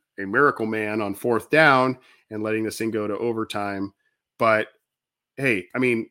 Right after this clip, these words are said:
with everything this team has been through, you gotta credit them and say, "Hey, they, they won games. They did what they were supposed to do. They got to the playoffs."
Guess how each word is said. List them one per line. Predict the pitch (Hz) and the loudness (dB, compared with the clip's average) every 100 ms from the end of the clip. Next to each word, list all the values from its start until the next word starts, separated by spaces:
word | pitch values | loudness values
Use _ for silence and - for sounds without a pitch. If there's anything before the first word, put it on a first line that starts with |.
| _ | _
with | - 113 | -6 0
everything | 147 175 170 156 | 2 4 4 4
this | 143 - | 2 0
team | 139 135 | -2 0
has | 120 | -2
been | - 120 113 | -2 -4 -2
through, | 120 117 | -2 -2
you | 113 | -2
gotta | 113 110 | -4 -4
credit | - 117 117 | -4 -4 -2
them | 117 113 | -4 -4
and | 107 | -6
say, | - 107 104 | -6 -6 -4
"Hey, | 107 101 | -4 -6
they, | 101 101 | -6 -8
they | 113 | -8
won | 101 104 127 123 | -6 -4 -2 -2
games. | 123 120 113 | -2 -2 -4
They | 101 | -6
did | 117 127 | -6 -4
what | 120 | -4
they | 117 | -4
were | 107 | -6
supposed | - 95 110 107 - | -6 -8 -4 -4 -6
to | |
do. | 104 117 120 117 | -4 0 0 -2
They | 95 | -4
got | 90 117 127 | -2 -2 -2
to | - | -6
the | 107 | -14
playoffs." | - 120 117 117 117 - | -6 -2 0 0 -2 -8